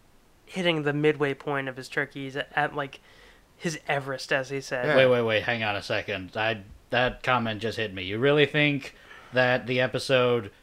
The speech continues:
Speaker 3: Joey Eats a Lot of Food should be its separate episode?
Speaker 1: No, no, it
Speaker 3: <laughs>
Speaker 1: just, it, like, the, the whimsy tone of it doesn't make sense.
Speaker 2: Yeah.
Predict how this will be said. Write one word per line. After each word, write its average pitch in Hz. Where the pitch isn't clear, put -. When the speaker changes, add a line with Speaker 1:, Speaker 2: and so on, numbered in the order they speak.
Speaker 3:
Joey 127
Eats 120
a 120
Lot 117
of 107
Food 95
should 110
be 113
its 107
separate 113
episode? 113
Speaker 1:
No, 190
no, 214
it 180
Speaker 3:
<laughs> 156
Speaker 1:
just, 202
it, 196
like, 185
the, 165
the 170
whimsy 165
tone 175
of 143
it 139
doesn't 147
make 135
sense. 127
Speaker 2:
Yeah. 117